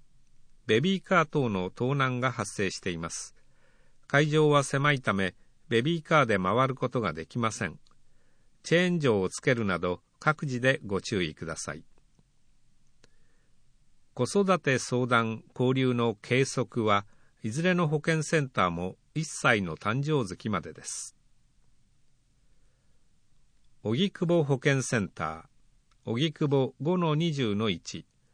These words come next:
電話三三九一の零零一五。子育て相談交流、直接会場へ。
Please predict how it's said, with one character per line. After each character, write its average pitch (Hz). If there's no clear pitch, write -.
電 123
話 117
三 151
三 156
九 135
一 117
の 98
零 123
零 151
一 85
五。 92
子 -
育 180
て 170
相 151
談 101
交 92
流、 82
直 127
接 156
会 104
場 87
へ。 -